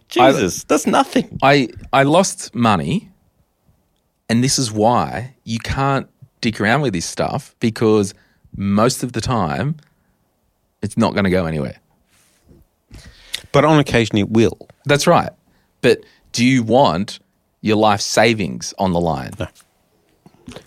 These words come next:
Speaker 3: But it could be life-changing for some people. Yeah, you put ten bucks here, twenty bucks there. It could turn out to be life-changing. It's like buying a lotto ticket.
Speaker 1: That's right. But the chances of it happening is very low. Like, the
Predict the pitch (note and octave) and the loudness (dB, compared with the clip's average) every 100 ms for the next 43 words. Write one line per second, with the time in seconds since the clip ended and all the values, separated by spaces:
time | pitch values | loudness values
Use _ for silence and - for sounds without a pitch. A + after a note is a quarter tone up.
0 | _ - D#3 E3 - C#4 A#3 D3 C#3 D3+ | _ 2 2 2 2 2 4 2 2 0
1 | - B2+ A#2 G#2+ G2+ - - A2+ G#2+ A#2+ | 0 0 0 -2 -4 -4 -2 -2 -2 -6
2 | - D#2 - - - - - - - - | -6 -14 -16 -20 -20 -20 -20 -20 -20 -18
3 | - - - - B2+ G#3 E3 - - - | -16 -16 -12 -2 0 2 0 -2 -4 -4
4 | - C3 A#2 - C3 A#2+ - A#2+ G#2+ G2 | -2 0 0 2 2 0 0 0 0 -2
5 | A#2+ A2+ A2 F#2+ _ - _ - _ - | 0 0 0 -2 _ -20 _ -20 _ -6
6 | A#2 - A3 F3+ - G#2+ F#2+ F2+ - F#2 | -6 0 0 0 -2 -2 -2 -4 -4 -2
7 | F#2 - - - - - - B2+ D#3 E3 | -2 -2 -12 -12 -20 -6 -4 2 2 4
8 | B2+ A2+ A#2 B2 - - - _ _ _ | 0 2 0 -2 -6 -12 -14 _ _ _
9 | _ _ D#3 D3+ D#3+ E3+ - - _ _ | _ _ -2 0 0 0 -2 -10 _ _
10 | _ _ A#2+ B2 A2+ - D3+ D3 B2+ G#2+ | _ _ -6 -2 -2 -2 0 0 -2 -4
11 | F#2+ A2 - F#2+ F2+ G2 G#2 F#2 G#2+ F#2+ | 0 -2 -2 -4 -4 0 2 2 2 2
12 | G#2 - - | 2 0 -6